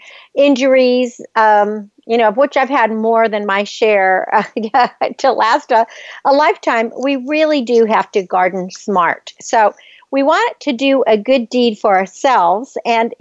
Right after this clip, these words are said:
just heed some handy, healthy tips to keep you safer, uh, happy, and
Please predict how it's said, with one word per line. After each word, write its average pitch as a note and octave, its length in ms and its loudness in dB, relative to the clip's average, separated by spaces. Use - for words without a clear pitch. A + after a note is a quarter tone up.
just C4+ 240 -2
heed B3+ 460 -2
some A#3 220 -2
handy, A3+ 400 2
healthy G3+ 320 -2
tips - 420 -2
to - 160 -2
keep A#3 320 -2
you G#3+ 220 4
safer, G3+ 580 0
uh, F#3+ 260 2
happy, A3 800 -2
and G#3 520 -2